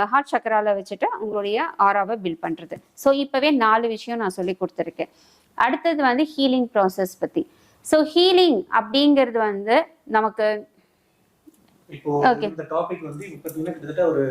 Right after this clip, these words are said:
Speaker 2: நாலு விஷயம் வந்து மேடம் சொல்லி கொடுத்தாங்க. நிறைய பேர் இப்ப பிராக்டிஸ் பண்ணிருக்காங்க.
Speaker 1: ஓகே.
Speaker 2: நல்லா இருந்துச்சு அப்படின்னு போட்டிருக்காங்க. எக்ஸலென்ட் எக்ஸ்பிளனேஷன்
Speaker 1: ஓ,
Speaker 2: அப்படின்னு
Speaker 1: thank you.
Speaker 2: போட்டிருக்காங்க.
Speaker 1: Thank you.
Speaker 2: ஆ, மேம், நீங்க செஞ்சது இப்ப நான் செஞ்சு பார்த்தேன், என்னால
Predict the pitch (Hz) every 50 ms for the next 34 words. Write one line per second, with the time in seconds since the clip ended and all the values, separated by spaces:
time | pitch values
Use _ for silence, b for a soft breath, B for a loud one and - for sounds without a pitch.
0 | 123 123 123 127 147 147 147 139 135 - 165 147 135 135 139 139 135 131 131 135
1 | - 135 131 135 - - 135 135 135 143 139 131 143 160 165 165 170 165 160 147
2 | 135 139 135 - - - - - 160 151 - 143 139 139 135 131 127 123 123 135
3 | 175 - - - - _ _ _ _ _ _ _ 214 220 220 - 214 202 156 151
4 | 135 135 143 160 160 165 156 143 - - 151 135 143 139 139 139 135 135 131 135
5 | 131 135 156 156 143 - - - 156 160 151 143 135 - - 143 139 139 135 131
6 | - 233 240 233 220 214 208 208 - 139 - - 226 220 220 214 - - 233 233
7 | 233 254 - - - - 139 135 131 139 147 143 - - _ _ - 220 214 208
8 | - 214 - - - - 151 143 139 139 139 135 135 131 135 156 160 156 151 147
9 | 139 - - 156 151 156 165 160 156 - 151 160 160 156 - 143 143 156 165 -
10 | 143 135 - 165 147 139 143 147